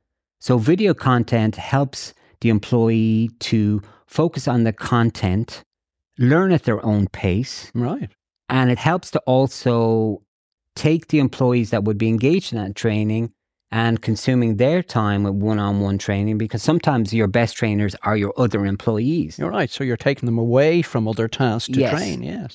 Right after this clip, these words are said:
Speaker 1: So by using video content,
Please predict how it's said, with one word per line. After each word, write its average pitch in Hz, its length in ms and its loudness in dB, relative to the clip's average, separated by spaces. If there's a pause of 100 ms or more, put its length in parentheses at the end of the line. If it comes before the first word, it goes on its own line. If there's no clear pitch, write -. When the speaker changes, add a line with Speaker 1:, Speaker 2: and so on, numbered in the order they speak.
Speaker 1:
So 127 600 2
by 131 180 -2
using 151 540 0
video 120 400 2
content, 131 800 -2